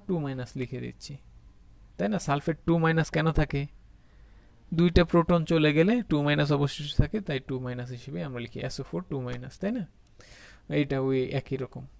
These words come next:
Plus এখান থেকে সালফেট বাদ দিব আমরা, দর্শক আয়ন যেহেতু, তাহলে থাকবে এফই টু প্লাস।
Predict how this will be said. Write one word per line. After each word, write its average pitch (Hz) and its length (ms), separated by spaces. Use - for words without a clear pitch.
Plus 135 340
এখান 160 200
থেকে 175 160
সালফেট 156 360
বাদ 147 220
দিব 135 160
আমরা, 143 320
দর্শক 131 400
আয়ন 127 200
যেহেতু, 131 380
তাহলে 127 300
থাকবে 131 320
এফই 160 500
টু 156 120
প্লাস। 123 440